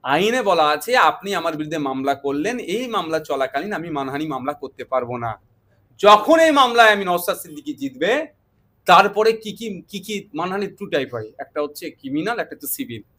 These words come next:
তো কি কি আমি মানহানি মামলা করবো, তখন দেখতে পাবেন। ধৈর্য ধরুন না, এখন তো মামলা চলছে, মামলা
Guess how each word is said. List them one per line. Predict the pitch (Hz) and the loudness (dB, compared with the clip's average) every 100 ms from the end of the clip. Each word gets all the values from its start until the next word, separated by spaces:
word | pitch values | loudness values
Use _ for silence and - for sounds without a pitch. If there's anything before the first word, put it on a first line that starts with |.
| _ _ | _ _
তো | 156 151 | -10 -2
কি | - 285 | 6 6
কি | 339 | 10
আমি | 339 302 | 8 8
মানহানি | 240 214 214 | 6 6 4
মামলা | 208 175 165 | 0 2 2
করবো, | 151 165 | 2 -2
তখন | 233 - 135 | -6 -8 -8
দেখতে | 120 131 | -8 -6
পাবেন। | 123 120 117 - | -6 -6 -12 -6
ধৈর্য | 254 285 262 | -4 -2 0
ধরুন | 392 440 | 0 0
না, | 226 123 104 _ _ _ _ - | -2 -4 -8 _ _ _ _ -4
এখন | 240 | 0
তো | 285 | 6
মামলা | 359 427 392 | 6 8 8
চলছে, | 302 254 196 | 8 2 2
মামলা | 214 262 | 2 4